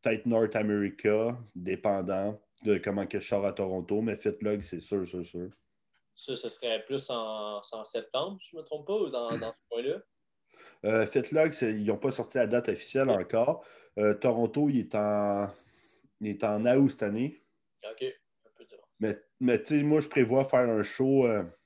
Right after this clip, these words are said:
Speaker 1: et s'il sort un show en août, je prévois faire un show en août avant Toronto. Fait que peu importe le show qui est là,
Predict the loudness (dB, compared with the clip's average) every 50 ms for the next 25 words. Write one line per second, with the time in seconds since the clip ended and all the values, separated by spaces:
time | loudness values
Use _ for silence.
0 | _ _ _ _ _ _ _ _ _ _ _ _ _ _ _ -8 -6 -6 -6 -8
1 | -8 -6 -6 -2 2 4 4 4 4 4 2 2 2 0 -2 -2 0 2 2 2
2 | 2 2 4 4 4 4 2 0 -2 -4 -4 -2 0 2 2 0 0 0 0 0
3 | 0 0 -2 -4 -4 -4 -4 -2 0 0 0 2 2 2 0 0 -2 -4 -4 -4
4 | -4 -4 -4 -4 -6 -4 -6 -8 -8 -8 -12 _ _ _ _ _ _ _ _ _
5 | -8 -6 -4 -2 -2 -2 -2 -4 -4 -2 0 0 0 2 0 -2 -2 0 2 0
6 | 0 0 0 -4 -4 -2 -2 -2 0 2 2 2 2 2 0 -2